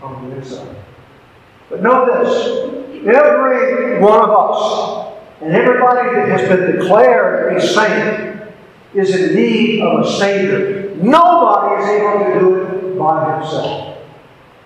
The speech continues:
except one. Jesus, who died on the cross, was raised from the dead on the third day. Grace doesn't depend on who we are. Then the second thing, grace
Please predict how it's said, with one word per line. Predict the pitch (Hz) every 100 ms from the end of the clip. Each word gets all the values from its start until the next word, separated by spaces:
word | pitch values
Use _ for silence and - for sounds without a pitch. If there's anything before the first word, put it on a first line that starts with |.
| _ - - -
except | - - - -
one. | - - - - - - - - - - - - _ _ _ - -
Jesus, | 170 190 - - -
who | 131
died | 143 175 196
on | 196
the | -
cross, | 139 - - -
was | - - 165
raised | 170 170 170
from | 165 139 -
the | 135
dead | 135
on | 135
the | -
third | 131 139 131 123
day. | 113 - - - - - - - _ _ _ _ _ _ - _ _ _ _ _ 143
Grace | 156 170 -
doesn't | 160 165 - 170
depend | 170 170 -
on | 127 -
who | - 151
we | - - 120
are. | 120 - -
Then | 220
the | 269
second | - - - - -
thing, | - - - - - - - - _ _
grace | 165 226 - - - - - - -